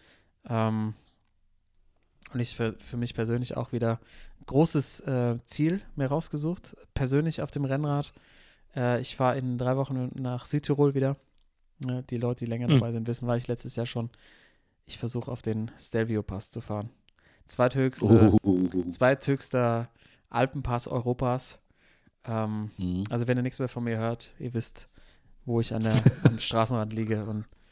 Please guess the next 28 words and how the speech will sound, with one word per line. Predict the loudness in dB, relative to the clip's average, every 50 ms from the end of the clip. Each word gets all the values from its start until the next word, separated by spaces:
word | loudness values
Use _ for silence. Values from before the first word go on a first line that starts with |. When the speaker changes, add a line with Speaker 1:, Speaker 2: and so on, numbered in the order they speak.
| _ _ _ _ _ -18 -18 -16 -14 -14 -12 -8
Speaker 1:
erstmal | -6 -6 -4 -2 -2 -2
wieder | -2 -2 -4
zur | -4 -4 -4 -4
Luft | -4 -4 -6 -10
kommen | -8 -8 -6 -6 -8
muss. | -10 -12 -12 -16 -18 _ _ _ _ -20 -20 -20 -20 -8 2 6
Speaker 3:
Ja, | 8 8 10
weil | 10 10
du | 10 10
eine | 10 8 8
Flasche | 8 6 6 6 6 4
Kümmel | 6 6 8 8
wieder | 8 8 8
getrunken | 6 6 4 4 4 4 6 4 6
hast. | 6 4 4 4 2 2 0 0 -2 -2 0 0 0 2 4 6 6 6 6 4 0 -4 -6 -8
<laughs> | -8 -2 2 2 2 2 0 -8 -6 -4 -6 -6 -6 -8 -10 -4 -4
Speaker 1:
Kein | -2 -2 0 -2
Kommentar. | 0 0 -2 -2 -2 -2 -2 -2 -2 -2 -2
Speaker 3:
Liegt- | -2 -2 -2 -2 -6 -20 -20 -20 _ _ -20
<laughs> | -20 -6 0 0 0 4 6 4 6 6 8 6 6 6 8 6 6 4 4 -4 -4 -4 _ -6 -6 -2
Speaker 1:
Von | 0 2
dem | 2 2 2
Zeug | 4 2 2 2 0 -8 -6
lasse | -2 -2 0 0 -2
ich | -6
die | -6 -6
Finger. | -4 -2 -2 -2 -2 -2 -4
Also, | -4 -4 -4 -2 -2 -4